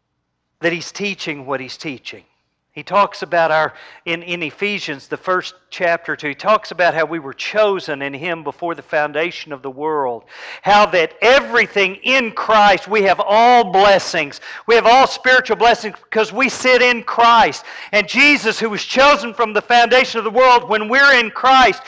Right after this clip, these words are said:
we are a part of the chosen from the foundation of the world because we're part of Christ. And he talks about all of these deep ideas, these big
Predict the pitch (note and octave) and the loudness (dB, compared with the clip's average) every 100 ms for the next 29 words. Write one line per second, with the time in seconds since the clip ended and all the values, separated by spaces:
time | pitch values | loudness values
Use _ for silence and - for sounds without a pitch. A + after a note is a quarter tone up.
0 | - - - C4 D4 C4 A3 - C#4 C#4+ | -14 -14 -4 2 4 4 2 4 4 6
1 | B3+ F#3 G#3+ - C#4+ C#4+ G3+ G#3+ A#3 G#3 | 2 0 -2 2 4 4 0 -6 -4 -4
2 | G3+ A3 A3+ G#3+ C4 - A#3 G#3 A#3 D4 | -2 2 2 2 0 -2 -6 -4 0 2
3 | C#4+ G#3+ A3 F#3 A3+ - B3+ A#3+ - A#3+ | 2 0 -4 -4 -4 0 0 0 -6 -2
4 | A#3+ A3 E3 - - - - A#3+ G3 A#3+ | -2 -2 -6 -18 -20 -18 -8 -6 -2 2
5 | B3 - A#3 F#3+ F3+ E3+ - _ _ F#3 | 2 0 -6 0 0 0 -6 _ _ 0
6 | A3 B3 G#3 F#3 F3 - _ _ - A#3 | 2 2 0 -4 -14 -16 _ _ -8 -4
7 | B3 A#3+ G#3 G#3 G3+ F3+ F3+ D3 - C#3 | -4 0 0 0 -2 -4 -2 -4 -6 -16
8 | B2 _ - A#3+ B3 G#3+ D#3 - | -16 _ -4 0 2 0 -2 -20